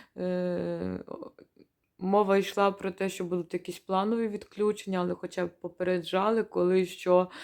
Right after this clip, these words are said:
І я думаю, що на ранок повинні були в-, вмикати, тому що ліфти, людям, е, потрібно щось, е, на сніданок приготувати, хоча б навіть той самий чай зробити. Хоч я чай і не п'ю.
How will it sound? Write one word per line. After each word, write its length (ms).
І 160
я 120
думаю, 280
що 140
на 140
ранок 360
повинні 360
були 220
в-, 100
вмикати, 840
тому 320
що 260
ліфти, 800
людям, 600
е, 140
потрібно 540
щось, 500
е, 420
на 920
сніданок 760
приготувати, 840
хоча 340
б 40
навіть 460
той 160
самий 460
чай 340
зробити. 800
Хоч 260
я 140
чай 300
і 40
не 140
п'ю. 340